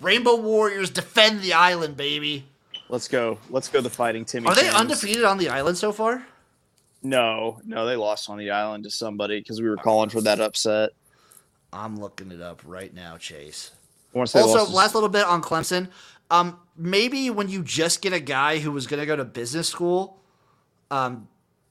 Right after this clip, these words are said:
Speaker 1: as your kicker, maybe don't have him kick the game-winning field goal.
Speaker 2: Didn't you know he, didn't you just know he was gonna shank that after being
Speaker 1: Oh,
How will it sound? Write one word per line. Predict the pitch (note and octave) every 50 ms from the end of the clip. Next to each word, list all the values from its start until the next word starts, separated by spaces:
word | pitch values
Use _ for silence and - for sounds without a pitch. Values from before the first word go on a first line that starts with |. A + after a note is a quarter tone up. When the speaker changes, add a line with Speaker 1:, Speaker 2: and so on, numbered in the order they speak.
| _ _ _ _ _ _ _ _ -
Speaker 1:
as | D3 D3+ D3+ D#3+ C#3+
your | D3+ D3+ C#3+
kicker, | - - D#3+ D#3 - F#3+ G3+ G#3 G#3 _ _ _ _ _ _ _ _ _ _ _ _ _ _ _ _ _ _ _ _ _ _
maybe | - F#3 G3+ A3 A#3 A3+ A3 G#3
don't | F3+ C3+ - F#3 F3+ F3+ F3 E3 - - _ _ _ -
have | - D#3 D#3 D3+ C#3+
him | - D#3 C#3+ C3+
kick | C#3 - D3+ C#3 - -
the | C3+
game-winning | B2+ C3 C3+ B2+ B2+ B2+ A#2+ A2+ A2 G#2+
field | - - A2 F2+ F2+
goal. | - - B2
Speaker 2:
Didn't | E3+ D#3+ C3+ C3 F#3 A#3 C#4 C4
you | A#3+ A3 G3
know | E3+ D3+ C#3+ C#3+ D3+ D#3
he, | E3 D#3+ C#3+ - - C#3
didn't | C3 F3 A3 A#3+
you | A#3+ A3
just | E3 B2+ D#3 F3 E3 -
know | C#3+ C3+ C3+ C3+ C#3
he | C#3+ D3 D3
was | C#3+ C#3 C3+ C3
gonna | C#3 C3+ C3
shank | A#2+ - - A#2 A2 A2+ A2+ -
that | C3 B2+ B2+
after | B2 B2 - - B2+
being | A#2 G#3+ F#3+ A#2
Speaker 1:
Oh, | A2+